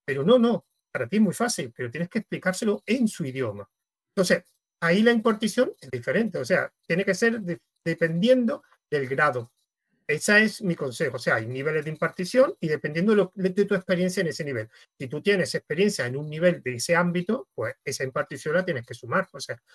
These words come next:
mira, perdona, yo he dado a desarrolladores web que han pasado, que han migrado de un lenguaje X a un lenguaje Y. Ya he vivido ese proceso y lo tienes que poner. Dice, pero esto, este proceso, por ejemplo, no lo he vivido,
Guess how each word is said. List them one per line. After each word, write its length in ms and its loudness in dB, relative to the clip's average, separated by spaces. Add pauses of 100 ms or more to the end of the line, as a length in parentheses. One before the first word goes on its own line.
(180)
mira, 200 8
perdona, 460 2
yo 160 -8
he 60 -2
dado 180 2
a 80 6
desarrolladores 640 2
web 240 0
que 80 -2
han 80 0
pasado, 320 0
que 80 -4
han 100 -4
migrado 280 -4
de 60 -6
un 40 -2
lenguaje 560 0
X 240 0
a 40 2
un 60 -2
lenguaje 420 -4
Y. 140 -8 (300)
Ya 160 6
he 60 6
vivido 340 0
ese 160 -4
proceso 540 -8 (420)
y 80 -6
lo 100 -6
tienes 200 -6
que 100 -12
poner. 200 0
Dice, 240 -6 (500)
pero 240 4
esto, 300 -2 (200)
este 300 -4
proceso, 420 -2
por 120 -2
ejemplo, 260 -2
no 180 -4
lo 60 0
he 100 -2
vivido, 320 -2